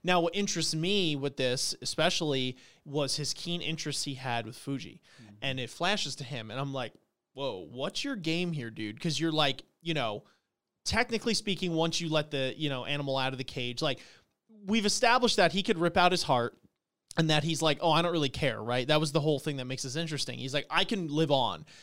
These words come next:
Speaker 1: He's like, "It might just take me another minute, but, like, I can do this." But for him to consciously make this contract, knowing that he doesn't necessarily have to do it, and although it, you know, it definitely benefits him in certain ways, um, you know, for him to go through with that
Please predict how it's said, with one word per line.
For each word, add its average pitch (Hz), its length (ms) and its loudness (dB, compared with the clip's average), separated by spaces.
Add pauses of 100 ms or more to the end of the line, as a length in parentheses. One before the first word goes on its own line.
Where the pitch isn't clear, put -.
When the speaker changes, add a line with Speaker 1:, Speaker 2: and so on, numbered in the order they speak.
Speaker 1:
He's 180 160 0
like, 165 140 2
"It 165 60 0
might 165 180 2
just - 140 -4
take 165 200 -2
me 151 100 -2
another 131 240 -2
minute, 113 300 -8
but, 135 100 -2
like, 131 180 0
I 135 120 -2
can 131 140 -8
do 123 140 -4
this." 107 200 -6 (320)
But 165 280 2
for 175 120 0
him 233 280 2
to 151 200 0 (580)
consciously 202 520 2
make 160 240 2
this 147 120 -2
contract, - 560 2
knowing 147 220 0
that 139 140 -2
he 147 60 -2
doesn't 160 320 -2
necessarily 151 760 0
have - 380 -2
to 156 80 -2
do 135 200 2
it, 180 180 2
and 147 140 0
although 165 380 6
it, 151 60 0 (200)
you 175 120 -4
know, 127 240 0
it 147 100 -4
definitely 165 320 2
benefits 156 460 0
him 127 160 -2
in 120 80 -6
certain 143 340 -2
ways, 190 340 2 (440)
um, 139 540 6 (160)
you 170 100 -2
know, 156 100 2
for 147 120 -6
him 180 120 -2
to 170 60 0
go 147 160 2
through 247 240 2
with 240 160 -2
that 139 320 4